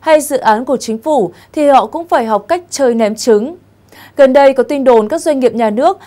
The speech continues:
doanh nghiệp trung ương cũng đã ban hành các lệnh liên quan đến việc cấm nhân viên chơi trò ném trứng trong khu vực văn phòng. Trên thực tế, Lục Hùng Văn, trưởng khoa quản lý tại Đại học Phúc Đán,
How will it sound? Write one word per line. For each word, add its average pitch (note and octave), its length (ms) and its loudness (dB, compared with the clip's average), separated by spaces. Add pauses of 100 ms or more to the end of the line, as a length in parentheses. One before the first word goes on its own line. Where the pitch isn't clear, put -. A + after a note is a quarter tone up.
(100)
doanh E4+ 260 -2
nghiệp D4 200 0
trung C#4+ 220 -10
ương C4+ 280 0
cũng D#4+ 180 -8
đã D#4+ 100 0
ban C#4+ 200 -2
hành A3 200 -4
các D#4 220 -6
lệnh B3+ 360 -2
liên A#3+ 160 -6
quan A#3+ 320 0
đến A3 240 -2
việc B3 360 -4
cấm B3 320 -2
nhân D4+ 220 -6
viên B3 280 2 (260)
chơi E4 180 0
trò C4 180 -2
ném G#3 200 -4
trứng A#3 300 -4
trong C#4 260 -4
khu C4 140 -4
vực A3 160 -2
văn A3+ 160 -2
phòng. G#3 320 0 (580)
Trên F#4 160 -4
thực D4+ 200 0
tế, A#3+ 360 2 (200)
Lục C#4+ 280 2
Hùng A3+ 280 -2
Văn, A#3+ 300 2 (220)
trưởng D4+ 200 0
khoa E4+ 160 0
quản C4 240 0
lý G#3+ 200 0
tại C#4+ 160 0
Đại A#3+ 100 2
học G#3 160 0
Phúc F4 160 -6
Đán, A#3 340 2